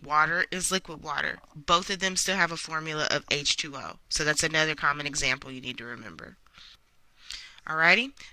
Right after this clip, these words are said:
Question number two is, what is a chemical reaction, or pretty much talking about chemical changes. So it says that when a substance undergoes a chemical change,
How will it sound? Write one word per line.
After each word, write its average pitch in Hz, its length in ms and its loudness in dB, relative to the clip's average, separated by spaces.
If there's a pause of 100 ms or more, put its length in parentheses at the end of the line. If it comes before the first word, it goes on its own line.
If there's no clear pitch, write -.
(160)
Question 214 420 6
number 196 240 2
two 202 400 0
is, 180 260 6
what 175 200 2
is 185 100 2
a 170 140 4
chemical 175 480 0
reaction, 143 800 0
or 139 180 -2
pretty 175 320 0
much 156 240 4
talking 143 320 2
about 135 320 -2
chemical 139 640 -8 (480)
changes. 127 800 0 (360)
So 175 220 4
it 175 100 4
says 185 260 6
that 180 160 4
when 208 160 2
a 240 60 6
substance 196 680 4 (100)
undergoes 165 880 2 (400)
a 135 220 -2
chemical 226 640 0 (180)
change, 156 720 2